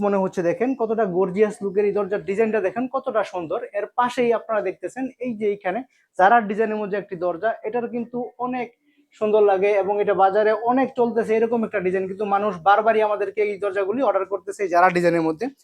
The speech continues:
এর পাশেই দেখতেছেন আরেকটা ডিজাইন, নতুন কালেকশন কিন্তু বিডি ডোর হাউসের। আপনারা কিন্তু এইরকম গর্জিয়াস দরজাগুলো এখন থেকে বিডি ডোর হাউসের কাছে পেয়ে যাবেন। আমাদের কাছে কিন্তু এর বাইরেও অনেক ডিজাইন রয়েছে। আমরা দুই হাজার ছাব্বিশ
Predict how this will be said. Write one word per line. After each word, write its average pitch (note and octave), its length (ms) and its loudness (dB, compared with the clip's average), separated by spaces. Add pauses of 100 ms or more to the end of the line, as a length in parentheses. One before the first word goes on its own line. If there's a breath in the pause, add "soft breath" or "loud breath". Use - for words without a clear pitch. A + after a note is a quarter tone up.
(220 soft breath)
এর F#3 100 -2 (100)
পাশেই A#3+ 360 0
দেখতেছেন A3 360 -6 (100)
আরেকটা G#3 340 0
ডিজাইন, B3 180 0 (100)
নতুন A3+ 300 -2
কালেকশন G3 340 -2 (100)
কিন্তু F#3 160 -12 (100)
বিডি G#3 160 -4
ডোর G3 200 -2
হাউসের। F#3+ 280 -2 (320 soft breath)
আপনারা G#3+ 280 -4
কিন্তু G3+ 160 -6 (160)
এইরকম B3 340 -2 (100)
গর্জিয়াস G3+ 420 -2
দরজাগুলো G3+ 440 -2
এখন G3 200 -6
থেকে A3+ 220 -6
বিডি G#3 240 -8
ডোর G3 200 0
হাউসের F#3+ 260 0
কাছে F#3+ 160 -8 (420 soft breath)
পেয়ে A3+ 200 6
যাবেন। F#3+ 220 2 (120)
আমাদের G#3+ 300 0
কাছে A3 220 -2
কিন্তু A3 180 -6 (160)
এর G#3 100 4 (100)
বাইরেও F3 300 2 (380)
অনেক C4+ 200 2 (100)
ডিজাইন G#3+ 320 0
রয়েছে। G3+ 320 0
আমরা G3+ 220 -4
দুই G3+ 100 0
হাজার G3+ 180 -2
ছাব্বিশ G#3 240 -2